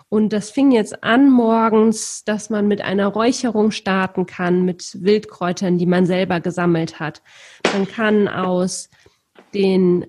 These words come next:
aus den Ölmazeraten ganz wunderbar Seife herstellen.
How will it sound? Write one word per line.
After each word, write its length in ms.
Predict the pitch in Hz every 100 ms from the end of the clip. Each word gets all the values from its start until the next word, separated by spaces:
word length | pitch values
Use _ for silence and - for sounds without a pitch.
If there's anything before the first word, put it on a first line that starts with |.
| -
aus 300 | 170 185 -
den 220 | 185 180
Ölmazeraten 1000 | - 247 226 170 170 - 165 165 170 175
ganz 300 | 190 202 -
wunderbar 420 | 220 214 185 185
Seife 420 | 175 196 208 220 202
herstellen. 880 | 175 151 160 - 156 143 - 175